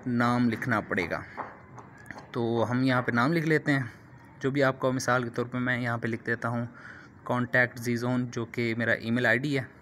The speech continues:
तो मैं यहाँ पे ये सिर्फ जो नाम लिखता हूँ, आ, वो लिख लेता हूँ contact Zizone। उसके बाद अपना email आईडी डाल लेता हूँ।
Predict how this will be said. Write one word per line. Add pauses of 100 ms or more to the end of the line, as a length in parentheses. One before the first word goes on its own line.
(580)
तो
मैं
यहाँ
पे
ये
सिर्फ
जो
नाम
लिखता
हूँ, (640)
आ,
वो
लिख
लेता
हूँ
contact
Zizone। (1300)
उसके
बाद
अपना
email
आईडी
डाल
लेता
हूँ।